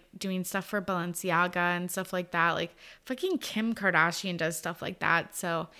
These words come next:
I don't know, maybe she's, she's made it in the fashion world, which is just so weird 'cause she's, like, probably the tackiest <laughs> person alive, but very much, like, new money style and aesthetic.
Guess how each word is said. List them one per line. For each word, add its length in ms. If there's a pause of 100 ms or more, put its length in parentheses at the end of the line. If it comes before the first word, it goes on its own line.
(280)
I 40
don't 120
know, 120
maybe 300
she's, 520 (680)
she's 280
made 200
it 160
in 200
the 100
fashion 460
world, 260 (360)
which 120
is 140
just 180
so 160
weird 260
'cause 160
she's, 240
like, 300 (580)
probably 420
the 140
tackiest 580
<laughs> 20
person 380
alive, 680
but 360 (140)
very 160
much, 280
like, 400
new 260
money 640 (120)
style 500
and 120
aesthetic. 680